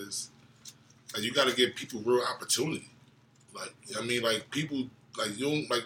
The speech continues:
a lot of motherfuckers, especially, you know, we know we come from, like, a lot of motherfuckers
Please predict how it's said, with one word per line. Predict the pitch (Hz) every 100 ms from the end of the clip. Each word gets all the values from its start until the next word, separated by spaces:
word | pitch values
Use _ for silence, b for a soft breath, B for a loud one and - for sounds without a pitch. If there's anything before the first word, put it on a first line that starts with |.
| - - b b b - -
a | -
lot | 156
of | 160
motherfuckers, | 147 139 147 127
especially, | 113 139 143 127
you | 113
know, | 120
we | 131
know | 123
we | 120 147
come | - 107
from, | - 110
like, | 104 - - - 98
a |
lot | 113 147
of | 135
motherfuckers | 131 113 123 113 110 -